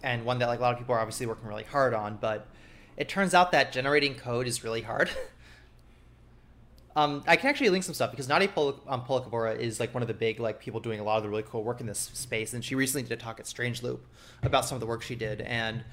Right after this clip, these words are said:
it's all really cool stuff, but she's also, like, very clear this is not gonna be mainstream in the next ten years. It's not gonna be, gonna be close to mainstream in the next ten years.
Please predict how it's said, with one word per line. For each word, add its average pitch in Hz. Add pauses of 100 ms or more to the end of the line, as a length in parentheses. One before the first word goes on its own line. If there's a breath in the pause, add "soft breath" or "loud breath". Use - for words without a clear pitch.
(160 loud breath)
it's 160
all 190
really 151
cool 131
stuff, 120 (160)
but 131
she's 143
also, 143
like, 120
very 113
clear 117
this 117
is 120
not 127
gonna 123
be 107 (960 loud breath)
mainstream 127
in 113
the 113
next 117
ten 113
years. 104
It's 110
not 123
gonna 120
be, 113
gonna 113
be 104
close 113
to -
mainstream 104
in 107
the 113
next -
ten 107
years. -